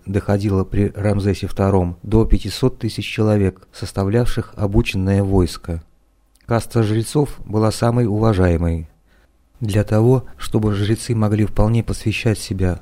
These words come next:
своему священнослужительскому призванию и своей святой жизни, для которой существовали строгие постановления относительно чистоты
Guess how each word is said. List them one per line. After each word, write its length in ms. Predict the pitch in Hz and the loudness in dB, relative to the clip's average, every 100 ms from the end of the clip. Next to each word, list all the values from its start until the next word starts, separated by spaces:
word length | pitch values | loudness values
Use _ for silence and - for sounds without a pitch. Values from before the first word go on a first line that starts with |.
| - | -12
своему 500 | - 101 101 107 107 - | -8 -2 0 0 -2 -6
священнослужительскому 1300 | - 107 98 - 113 104 - 107 113 107 - 95 98 | -4 -2 -2 -2 0 0 0 2 2 2 -2 0 2
призванию 760 | 95 107 110 131 127 104 92 92 _ | 4 2 0 -2 0 -2 -4 -8 _
и 80 | - | -8
своей 360 | - 107 107 110 | -4 0 2 2
святой 380 | - 104 110 104 | 0 -2 2 2
жизни, 500 | 120 143 104 90 87 - _ - | 0 0 0 -2 -4 -10 _ -4
для 180 | 92 | -2
которой 360 | 95 101 104 98 | 0 2 2 0
существовали 720 | - - - - 104 101 101 | 0 -4 -4 -2 0 2 2
строгие 460 | 98 - - 117 104 | 0 -2 2 2 2
постановления 760 | 101 95 101 101 104 104 98 | 0 -2 0 2 2 2 2
относительно 800 | 90 - 107 101 107 95 92 92 | 0 -4 -2 0 0 -4 -2 -2
чистоты 640 | - - - 101 - 127 | -2 -8 -2 -2 0 -2